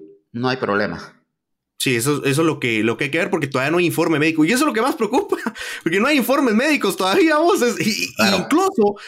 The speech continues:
Speaker 2: hablamos de que ni con el C F Montreal, que es un equipo que diríamos, bueno, está en la M L S, debería ser más profesional,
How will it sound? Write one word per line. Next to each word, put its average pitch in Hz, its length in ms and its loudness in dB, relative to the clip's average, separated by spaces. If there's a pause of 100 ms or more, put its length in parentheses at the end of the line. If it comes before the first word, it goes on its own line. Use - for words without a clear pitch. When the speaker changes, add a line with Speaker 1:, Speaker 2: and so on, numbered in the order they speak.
Speaker 2:
hablamos 277 420 0
de 233 140 0
que 190 100 0
ni 190 140 0
con 185 180 2
el 180 140 2
C 302 100 2
F 285 160 2
Montreal, 220 420 0
que 185 100 0
es 170 40 -4
un 202 80 0
equipo 185 300 -2
que 156 80 2
diríamos, 156 320 2
bueno, 135 320 2
está 107 160 -4
en 127 80 0
la 139 60 0
M 139 120 2
L 139 240 2
S, 139 140 0
debería 123 320 2
ser 139 80 0
más 139 120 0
profesional, 160 520 0